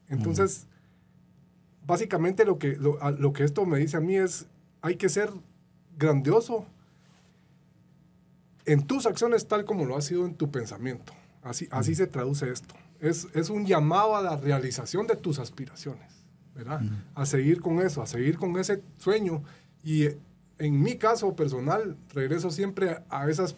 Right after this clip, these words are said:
Speaker 1: dos piedras que me dio mi tía, que dice, "Dream, believe". Sueña y créetelo.
Speaker 2: Me encanta.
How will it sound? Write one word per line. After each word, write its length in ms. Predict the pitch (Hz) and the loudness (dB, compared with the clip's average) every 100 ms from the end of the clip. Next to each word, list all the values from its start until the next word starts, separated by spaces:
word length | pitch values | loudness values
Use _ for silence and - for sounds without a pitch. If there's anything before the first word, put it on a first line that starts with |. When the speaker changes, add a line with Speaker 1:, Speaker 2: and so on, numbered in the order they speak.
| 147 | 0
Speaker 1:
dos 240 | 180 190 | 2 2
piedras 360 | - 202 202 190 | 2 2 2 -2
que 120 | 147 | -4
me 120 | 127 | -2
dio 180 | 131 165 | -2 -2
mi 160 | 170 151 | -2 -4
tía, 260 | 208 202 | -2 -2
que 100 | 139 | -2
dice, 300 | 127 151 170 | -6 -2 -2
"Dream, 460 | 139 123 202 220 190 - _ - | 0 0 0 -2 -10 -12 _ -10
believe". 380 | 131 135 135 - - _ _ _ _ _ _ | -4 0 -2 -4 -18 _ _ _ _ _ _
Sueña 560 | - - 196 226 208 175 - _ _ _ - | -8 0 2 2 -2 -8 -16 _ _ _ -12
y 80 | 139 | -6
créetelo. 580 | - 165 139 - - - - _ _ _ _ _ _ _ _ | 0 2 0 -4 -18 -20 -20 _ _ _ _ _ _ _ _
Speaker 2:
Me 160 | 107 107 | 0 2
encanta. 540 | 98 98 98 85 - | 2 0 -2 -4 -12